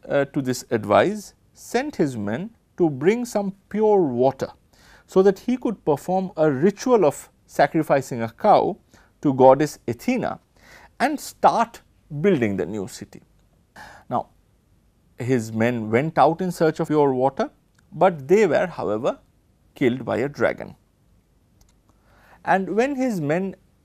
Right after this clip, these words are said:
did not return after a very long time, Cadmos himself went in search of them, and he subsequently encountered the dragon,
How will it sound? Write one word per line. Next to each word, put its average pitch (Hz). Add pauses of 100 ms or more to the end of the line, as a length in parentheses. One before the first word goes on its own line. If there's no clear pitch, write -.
(380)
did 143
not 160 (120)
return 135
after 120
a 120
very 113
long 113
time, 175 (480)
Cadmos 247
himself 170
went 120
in 117
search 107
of 104
them, 165
and 156
he 208
subsequently 160
encountered 131
the 73
dragon, -